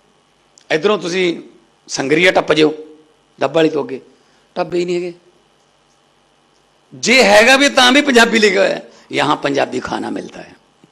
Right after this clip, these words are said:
ਕਿਉਂਕਿ ਉਹਨੂੰ ਪਤਾ ਖਾਣ ਪੀਣ ਵਾਲੇ ਪੰਜਾਬੀ ਹੋਈ ਆ ਬਸ। ਸੋ ਸਾਡਾ ਪੰਜਾਬ ਜੇ ਅਸੀਂ ਆਹ ਲਾਗੂ ਕਰਾਂਗੇ ਨਾ, ਤਾਂ ਸਾਡੇ ਰੋਟੀ ਪੈਦਾ ਹੋਊ।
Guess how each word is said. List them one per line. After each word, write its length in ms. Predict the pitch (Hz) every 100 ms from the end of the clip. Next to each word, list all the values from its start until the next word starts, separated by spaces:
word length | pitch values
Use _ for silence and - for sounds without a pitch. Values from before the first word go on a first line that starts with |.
| _ _ _ _ _ _ _ _ _ _ _ _ -
ਕਿਉਂਕਿ 180 | 170
ਉਹਨੂੰ 180 | 196 214
ਪਤਾ 220 | 180 175
ਖਾਣ 340 | 196 - 156 156
ਪੀਣ 200 | 165 165
ਵਾਲੇ 140 | 160
ਪੰਜਾਬੀ 380 | 180 165 131 127
ਹੋਈ 160 | 110 98
ਆ 80 |
ਬਸ। 240 | 117 147 - _ _ _ _ _ _ _ _ _ _ _ _
ਸੋ 100 | -
ਸਾਡਾ 360 | 165 147 143 175
ਪੰਜਾਬ 640 | 175 139 120 131 165 - - _ -
ਜੇ 160 | 107 151
ਅਸੀਂ 220 | 156 160
ਆਹ 180 | 160 175 -
ਲਾਗੂ 340 | 127 117 120
ਕਰਾਂਗੇ 400 | 143 135 131 123
ਨਾ, 140 | 113 151 - _ _ _ _ _ _ _ -
ਤਾਂ 180 | 160 170
ਸਾਡੇ 300 | - 165 175
ਰੋਟੀ 300 | 160 - 131
ਪੈਦਾ 220 | 110 101
ਹੋਊ। 120 | -